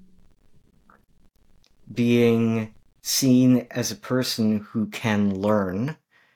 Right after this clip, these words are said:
as a person who wants to grow, who can be curious, these were very healing things for me.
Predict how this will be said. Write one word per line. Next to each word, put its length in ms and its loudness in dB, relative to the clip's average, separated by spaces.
as 140 -6
a 40 -8
person 480 -2
who 220 -8
wants 600 -4
to 120 -10
grow, 580 -6
who 140 -8
can 500 0
be 100 -2
curious, 800 -10
these 380 -4
were 80 0
very 320 0
healing 600 -2
things 480 -4
for 200 -12
me. 300 -16